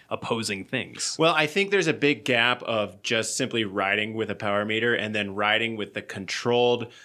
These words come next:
Speaker 2: style that a power meter or that sort of modern training and racing, um, theories around using that, uh, power meter promotes, which is basically the Skyway or the Contador way, you know,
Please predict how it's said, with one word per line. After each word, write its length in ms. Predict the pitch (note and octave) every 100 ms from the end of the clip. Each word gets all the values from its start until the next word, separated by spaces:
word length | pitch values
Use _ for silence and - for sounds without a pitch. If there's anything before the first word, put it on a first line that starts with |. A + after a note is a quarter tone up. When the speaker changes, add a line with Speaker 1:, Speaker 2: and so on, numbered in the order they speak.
| -
Speaker 2:
style 680 | - - A#2 G#2+ G#2+ G#2 G2+
that 220 | G2+ F#2+
a 360 | G2 G2 G2 F#2
power 360 | - A2 G#2+ G#2+
meter 320 | G#2+ G2+ G2+
or 240 | A2 A#2
that 360 | A2 G#2+ - -
sort 160 | - A#2
of 100 | G#2+
modern 680 | A2+ A#2 B2+ B2 A#2+ A2+ - _
training 460 | - B2+ A#2 A2+ A2
and 260 | G#2+ G#2 G2+
racing, 680 | G#2+ G#2 - G#2+ G2+ G2 F#2+ - - -
um, 240 | G2 G2
theories 460 | G2 A#2 A2 G#2+ G2
around 180 | G2 G#2+
using 240 | B2 A#2
that, 280 | G2+ - _ _ _
uh, 140 | G2+ F#2
power 260 | G2+ F#2+
meter 200 | G2+ F#2+
promotes, 560 | - G2 G2 G2+ F2+ -
which 180 | G2 G#2
is 160 | F#2+
basically 520 | - A2+ A2 - G#2+
the 120 | G2+ G#2
Skyway 720 | - A2 G2+ G#2+ A2 A2+ A#2
or 140 | G#2
the 80 | F#2+
Contador 540 | - F#2+ F2 F2+ E2+ D#2
way, 240 | C2 C2+
you 160 | D#2+ G2+
know, 240 | F#2+ G2